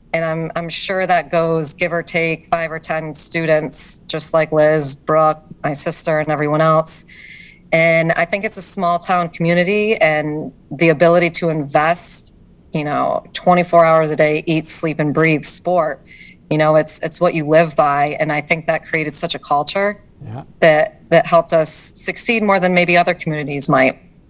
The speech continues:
Speaker 2: So, of course, your high school career was, uh, you know, incredible as well. Uh, you know, you had a lot of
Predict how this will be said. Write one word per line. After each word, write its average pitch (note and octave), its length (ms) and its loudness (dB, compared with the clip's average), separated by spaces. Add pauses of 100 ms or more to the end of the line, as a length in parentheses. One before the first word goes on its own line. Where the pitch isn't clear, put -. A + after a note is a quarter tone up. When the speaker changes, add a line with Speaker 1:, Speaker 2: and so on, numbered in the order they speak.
(640)
Speaker 2:
So, D3+ 300 0
of C#3+ 100 -2
course, F3 400 0
your D#3+ 140 2
high D#3+ 160 2
school E3 260 -2
career D3+ 400 2
was, C#3+ 400 0
uh, C#3+ 360 -2 (120)
you C#3 140 -4
know, B2 180 -4
incredible C3 540 -2
as A#2+ 160 -4
well. C#3 680 0
Uh, A#2+ 180 -4
you B2 140 -4
know, B2 100 -6
you A#2+ 200 -4
had C3 180 -4
a C3 60 0
lot B2+ 200 0
of B2 120 -8